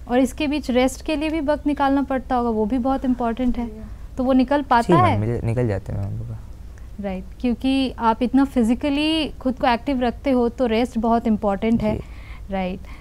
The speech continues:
Speaker 1: तो इसके दौरान जब आप कहीं पर भी जाते हो, लोग आपसे पूछते हैं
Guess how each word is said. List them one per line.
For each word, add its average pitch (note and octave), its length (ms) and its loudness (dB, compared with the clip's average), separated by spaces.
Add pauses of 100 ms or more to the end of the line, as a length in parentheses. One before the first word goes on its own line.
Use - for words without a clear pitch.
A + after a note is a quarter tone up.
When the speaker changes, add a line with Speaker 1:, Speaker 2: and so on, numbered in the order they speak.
(120)
Speaker 1:
तो B3 180 4
इसके D4 420 -2
दौरान A3+ 420 2
जब A3+ 280 0
आप A3 320 2
कहीं A3+ 460 2
पर B3 220 0
भी B3+ 180 4
जाते A3 420 2
हो, A3 240 2
लोग A3 260 0
आपसे G#3+ 280 0
पूछते A3+ 440 -2
हैं G#3+ 340 0